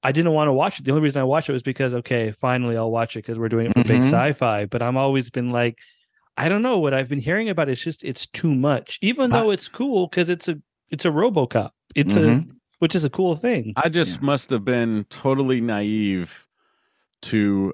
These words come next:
Speaker 3: I mean, because I was, I w-, wasn't allowed to watch it in eighty-seven for one thing as a kid.
Speaker 2: Mm-hmm.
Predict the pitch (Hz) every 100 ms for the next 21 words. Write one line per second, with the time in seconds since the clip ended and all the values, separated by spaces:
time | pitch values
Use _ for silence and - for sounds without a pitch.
0 | - 107 113 113 73 120 123 - 156 143
1 | 117 107 - - - - - 110 107 104
2 | - 73 104 117 131 117 107 113 139 120
3 | 107 104 98 104 92 92 90 85 - 87
4 | 90 87 92 98 - 82 82 82 _ _
5 | _ 87 85 85 - 135 87 82 - _
6 | - 95 101